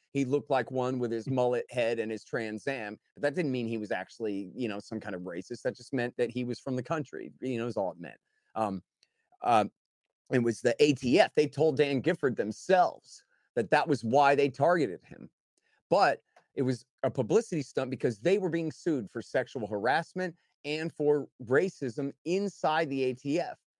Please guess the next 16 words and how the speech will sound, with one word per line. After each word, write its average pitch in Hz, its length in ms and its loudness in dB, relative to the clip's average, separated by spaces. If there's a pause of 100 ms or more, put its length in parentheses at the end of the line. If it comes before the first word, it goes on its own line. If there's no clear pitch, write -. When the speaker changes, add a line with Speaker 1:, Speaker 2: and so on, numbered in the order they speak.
(340)
Speaker 1:
um, 113 360 2 (140)
picking 165 320 -2
on 139 120 0
their 131 180 -2
own 143 160 -4
fellow 135 340 2
employees, 127 720 -4
and 120 140 -4
they 117 120 -2
had 127 180 -2
been 127 180 -4
caught 143 380 0
selling 139 540 -2
N-word 139 500 2
hunting 156 440 -4
licenses 92 880 -8